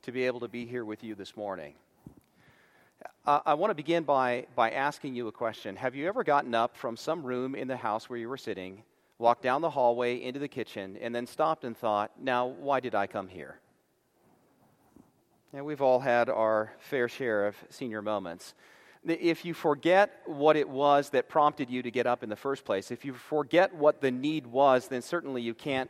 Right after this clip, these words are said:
figure out what the solution is when you get to where you're going. And that's, that's not a big deal if the dilemma that prompted you to get up and move in the first place was you needed a piece of Scotch tape.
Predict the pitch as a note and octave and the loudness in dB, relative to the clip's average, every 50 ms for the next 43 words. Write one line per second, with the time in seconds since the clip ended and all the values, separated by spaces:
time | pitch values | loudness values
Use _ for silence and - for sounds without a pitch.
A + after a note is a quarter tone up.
0 | - - - - C#3+ B2+ C3+ B2 A#2+ A#2+ A#2+ A#2+ A#2+ A#2 - - G2+ - - D3 | -10 -14 -10 -10 -6 -2 0 2 4 4 2 2 -2 -4 -6 -6 -8 -10 -8 -4
1 | C3+ D#3 G3 A3 - - C3+ A2 G#2 G#2 G#2+ A2 - - B2 A#2 A2+ A2+ B2+ C3+ | -2 0 0 0 -2 -4 -4 -2 -2 -2 -2 -4 -4 -6 -6 -6 -4 -2 0 0
2 | C3+ - - - - - - - - - - _ _ - - C3+ B2+ C3 B2+ B2 | 0 0 -4 -12 -20 -20 -20 -20 -20 -20 -20 _ _ -6 -4 -2 0 0 0 0
3 | A2 G#2+ G#2+ F#2+ - C3 C#3+ D3 B2+ G#2+ F#2+ G2 G2+ G2+ - - - - - - | 0 -2 -4 0 0 2 2 2 2 0 -2 -4 -8 -10 -14 -20 -20 -18 -4 0
4 | - F3 F3 G3+ G3+ - - - - - - F#3 F3+ - - - C4 C#4 - D3+ | 2 6 6 6 6 4 2 -10 -12 -2 2 2 2 4 4 2 2 4 2 2
5 | D3 D#3+ D3 C3 A#2 E3 G3 F#3+ C#3+ C3 - - D#3 C#3 - - C3+ B2 B2 B2 | 0 -2 -2 -2 -4 0 2 4 4 4 4 2 -2 -4 -4 -2 -2 0 2 2
6 | A#2+ C3 F3 A3 G3 C#3 A#2+ A2+ A#2+ A#2+ - - - F3 F3 E3+ - C3 A#2+ B2+ | 4 4 4 4 6 6 4 4 4 0 -2 2 4 4 4 4 2 -2 -4 -2
7 | E3 D#3+ C3 B2+ C#3 C#3+ C#3+ C#3 C3 C3 B2 B2+ C#3 C#3+ C3 B2+ A2+ A2 - - | -2 -2 0 2 2 4 4 4 4 2 -2 -2 -2 -2 -2 -4 -6 -6 -4 -2
8 | F#3 F#3+ - - - A2 G#2 G#2+ - B2+ B2 A#2+ B2+ B2+ C#3 C#3 B2+ A2+ A2+ - | -2 -2 -2 -2 0 0 0 0 -2 -6 -8 -6 -6 -6 -6 -4 -6 -8 -8 -8
9 | - B2 A2+ - G#2+ - - - G2+ F#2+ F#2+ - - - F3+ E3+ A#2 E2 - | -10 -10 -10 -12 -14 -8 -4 -2 -2 -2 -4 -6 -6 -4 -2 -2 -2 -4 -8